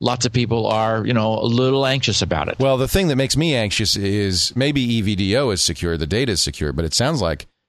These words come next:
Speaker 2: voice transmissions over G S M and C D M A are not.
Speaker 1: Right. They would be, uh, relying on that initial level of obfuscation, which
Speaker 2: Right.
Speaker 1: you really cannot consider as being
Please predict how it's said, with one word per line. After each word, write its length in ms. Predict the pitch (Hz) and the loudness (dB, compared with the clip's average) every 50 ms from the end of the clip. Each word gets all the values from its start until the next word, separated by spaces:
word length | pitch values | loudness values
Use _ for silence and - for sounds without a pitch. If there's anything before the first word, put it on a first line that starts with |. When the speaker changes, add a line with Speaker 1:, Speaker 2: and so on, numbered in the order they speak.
| _ - | _ -4
Speaker 2:
voice 240 | 95 101 113 135 - | -2 0 0 0 0
transmissions 640 | - - 101 87 78 69 85 82 - - 85 71 | 0 0 0 0 0 -2 -2 -2 -2 -2 -2 -2
over 160 | 80 73 76 76 | -2 -2 -2 -2
G 200 | 69 85 90 85 | -2 -2 0 0
S 220 | 80 78 - - | 0 0 0 0
M 180 | 101 107 101 87 | 0 0 0 0
and 120 | 76 73 | 0 0
C 160 | - 92 87 | -2 -2 -2
D 100 | 78 73 69 | -2 -2 -2
M 120 | 62 71 | -2 -2
A 120 | 92 95 | -2 -2
are 120 | 73 64 64 | -2 -2 -2
not. 420 | 71 90 98 64 50 - - - - _ _ _ _ _ - | -2 -2 -2 -2 -4 -6 -10 -12 -18 _ _ _ _ _ -2
Speaker 1:
Right. 400 | 104 117 123 110 104 95 87 87 | 0 0 0 0 -2 -2 0 2
They 180 | 131 131 151 | 2 4 4
would 220 | 156 151 156 127 107 | 4 2 2 2 2
be, 400 | 135 139 139 131 131 104 98 - | 2 4 4 2 0 0 -2 -2
uh, 180 | 131 120 113 113 | 0 0 2 2
relying 440 | 117 123 123 123 127 127 131 135 | 2 2 2 2 2 2 2 2
on 240 | 135 123 120 120 120 117 | 2 2 0 2 2 2
that 240 | 117 113 110 - | 2 2 0 0
initial 540 | - 131 117 113 147 160 - - 143 120 113 113 | 0 0 2 2 4 4 2 2 2 2 2 2
level 400 | 113 110 98 110 110 110 107 - | 2 2 2 0 0 0 0 0
of 320 | 123 117 117 113 98 101 - | 0 0 0 0 -2 -4 -2
obfuscation, 1040 | - 120 127 135 117 - - 107 - - - - 156 165 160 - - 104 95 90 92 | 0 0 0 0 -2 -2 -2 0 0 0 2 2 2 2 2 2 2 2 0 0 0
which 220 | 92 101 123 - | 0 0 0 0
Speaker 2:
Right. 80 | - 117 | 0 0
Speaker 1:
you 100 | 117 120 | 2 2
really 220 | 127 135 127 127 | 2 0 0 -2
cannot 640 | - - 123 131 131 127 120 110 107 107 - - | -2 0 0 2 2 2 2 0 0 -2 -4 -4
consider 640 | - 131 113 107 101 - - 127 107 104 101 101 98 | -2 0 0 2 2 2 0 2 2 2 2 2 2
as 240 | - 110 107 92 92 | 0 0 0 -2 -2
being 500 | 92 113 107 104 101 98 98 98 95 | 0 0 2 4 4 4 2 2 0